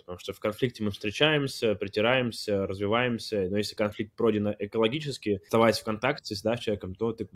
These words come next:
через кон-, конфликт можешь вырасти. Поэтому Н Н О отлично помогает с этим разобра-, разобраться. При этом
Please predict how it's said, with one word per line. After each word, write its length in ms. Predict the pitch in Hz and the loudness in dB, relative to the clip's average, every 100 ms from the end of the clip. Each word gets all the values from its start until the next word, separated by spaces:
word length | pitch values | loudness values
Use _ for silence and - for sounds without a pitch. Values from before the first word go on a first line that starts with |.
| - | -6
через 180 | 110 | -6
кон-, 220 | - 113 107 | -2 -2 -2
конфликт 380 | 113 - 139 | -4 -4 -4
можешь 180 | 113 104 | -4 -2
вырасти. 440 | 117 104 - - - | 0 0 0 -10 -4
Поэтому 320 | 104 104 107 | 0 4 6
Н 100 | 110 | 6
Н 100 | 113 | 6
О 80 | 127 | 6
отлично 380 | 123 139 135 120 | 6 4 0 0
помогает 540 | 107 104 101 101 98 | 0 2 6 6 6
с 60 | - | 0
этим 260 | 98 90 90 | -4 -4 -8
разобра-, 460 | 87 92 92 85 - | -8 -4 -4 -4 -10
разобраться. 560 | 92 95 95 87 - _ _ _ _ - | -4 -2 -2 -4 -10 _ _ _ _ 0
При 140 | 104 | 6
этом 420 | 127 135 101 90 | 6 6 2 0